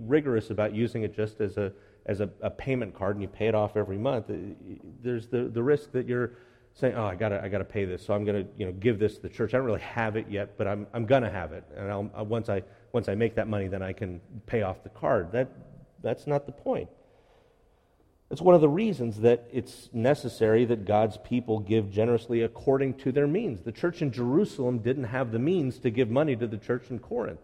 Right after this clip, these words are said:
That's why the church in Corinth had to take Jesus' money that was in Corinth with Jesus' people there and send it to Jesus' people in Jerusalem.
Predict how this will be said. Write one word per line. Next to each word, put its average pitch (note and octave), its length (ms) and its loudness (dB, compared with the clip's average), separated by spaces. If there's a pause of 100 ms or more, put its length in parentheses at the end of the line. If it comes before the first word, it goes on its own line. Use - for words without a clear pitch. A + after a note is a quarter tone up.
That's A#2+ 180 -2
why B2 140 2
the B2 100 -6
church D3 260 -4
in A2+ 80 -6
Corinth D#3+ 360 2 (560)
had B2+ 140 4
to A2 120 -12
take A#2+ 220 4
Jesus' A#2+ 460 -4
money C3 240 4
that A2+ 120 0
was G#2+ 140 -2
in G#2+ 80 -2
Corinth C#3 420 0
with F#2 140 -10
Jesus' F#2+ 440 -8
people G#2+ 320 -2
there C3+ 340 2 (480)
and F3+ 120 2
send D3 280 4
it D3 100 0
to B2 80 -2
Jesus' B2+ 480 -4
people C#3 400 -2
in C#3+ 120 0
Jerusalem. - 500 -4